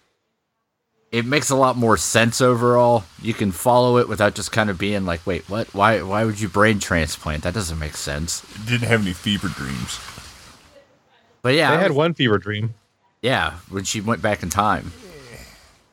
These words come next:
Speaker 1: But I, yeah, I would definitely say give this one a go.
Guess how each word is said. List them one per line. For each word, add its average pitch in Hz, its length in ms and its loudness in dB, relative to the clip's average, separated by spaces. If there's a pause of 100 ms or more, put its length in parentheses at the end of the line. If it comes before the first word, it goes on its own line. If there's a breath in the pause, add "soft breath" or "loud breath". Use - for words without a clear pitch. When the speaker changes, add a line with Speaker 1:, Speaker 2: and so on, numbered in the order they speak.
(420)
Speaker 1:
But 127 120 0
I, 156 80 2
yeah, 156 260 2
I 139 120 4
would 165 120 0
definitely 127 360 0
say 104 220 0
give 104 180 -2
this 117 200 -2
one 98 120 -4
a 87 60 -4
go. 85 340 0